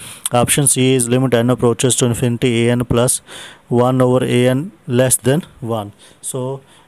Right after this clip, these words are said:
uh, we study the ratio test article. Uh, it will be equal to one.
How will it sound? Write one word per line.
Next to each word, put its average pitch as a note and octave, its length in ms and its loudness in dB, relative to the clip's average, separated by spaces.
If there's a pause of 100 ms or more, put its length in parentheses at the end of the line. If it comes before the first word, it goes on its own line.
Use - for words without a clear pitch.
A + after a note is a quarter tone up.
uh, B2+ 200 -8
we C#3+ 160 -8
study C#3+ 420 -8
the A#2+ 340 -8 (560)
ratio C3 420 -12
test C3 340 -14
article. A#2+ 640 -12 (640)
Uh, C#3 300 -14
it C#3+ 140 0
will C#3+ 180 0
be D3 260 -2 (120)
equal C#3+ 440 0
to B2+ 260 2 (140)
one. A#2 380 2